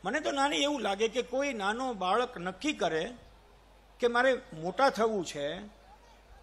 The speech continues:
અને એવો મોટો થાય કે એને લોકો પૂજ્યશ્રી મોટા કહીને જ બોલાવે,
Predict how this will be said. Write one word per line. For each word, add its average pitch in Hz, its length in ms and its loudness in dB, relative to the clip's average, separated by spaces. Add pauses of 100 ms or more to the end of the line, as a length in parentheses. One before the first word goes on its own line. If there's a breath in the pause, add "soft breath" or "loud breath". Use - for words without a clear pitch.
અને 233 160 2
એવો 294 380 6
મોટો 285 340 4
થાય 269 280 2
કે 277 140 -2
એને 262 180 2
લોકો 269 260 0
પૂજ્યશ્રી 254 540 -2
મોટા 226 360 0
કહીને 247 360 0
જ - 40 -2
બોલાવે, 156 580 -2